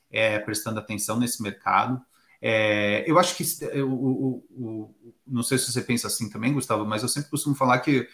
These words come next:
stablecoin é a versão um ponto cinco de tokenização, né? Você tá tokenizando o dólar, né?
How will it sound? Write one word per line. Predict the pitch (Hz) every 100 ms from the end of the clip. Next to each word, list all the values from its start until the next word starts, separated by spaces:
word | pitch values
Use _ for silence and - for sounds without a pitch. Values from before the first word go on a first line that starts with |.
| - -
stablecoin | - - 156 165 151 139 139 165 180
é | 180
a | 175
versão | 175 160 - 160 170
um | 170 165
ponto | 185 165 170
cinco | - 143 143 156 170 165
de | 143 147 160 160
tokenização, | 165 - 156 160 190 - 120 98
né? | 110
Você | 110 101
tá | 113
tokenizando | 110 131 131 131 127 139 170
o |
dólar, | 127 101 92 98
né? | 110